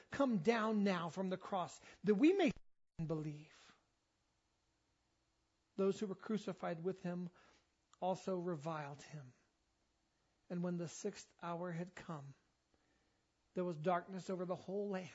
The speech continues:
until the ninth hour. And at the ninth hour, Jesus cried with a loud voice, 'Eloi,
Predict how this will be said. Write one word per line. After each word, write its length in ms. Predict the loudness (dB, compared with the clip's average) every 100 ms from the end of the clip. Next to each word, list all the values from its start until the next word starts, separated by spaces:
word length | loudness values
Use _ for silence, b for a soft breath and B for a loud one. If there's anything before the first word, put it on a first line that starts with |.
| -18 _ -20 _ _ _ _ _ _ _ _ _ _ _ _ _ _ _ _ _ _ _ _ _ _ _ _ b b b b b
until 240 | -12 -4 -4
the 120 | -2
ninth 360 | -6 -6 -10 -12
hour. 300 | -14 -18 -20 -20 _ _ _ _ b b b b b -4
And 100 | -2
at 160 | -2
the 60 | 0
ninth 340 | 0 0 0
hour, 240 | -2 -2 -4
Jesus 480 | -4 -6 -6 -12
cried 440 | -10 -4 0 2 0
with 140 | -2
a 40 | 0
loud 400 | 2 4 2 4
voice, 500 | 2 2 0 -12 -20 _ _ _ _ _ _ _ _ _ _ _ _ _ _ _ _ _ _ _ _ _ _ _ _ _ _ _ _ _ _ _ _ _ _ _ _ _ _ _ -20 _ _ _ _ _ _ _ _ _ _ 6
'Eloi, 560 | 12 12 12 8 4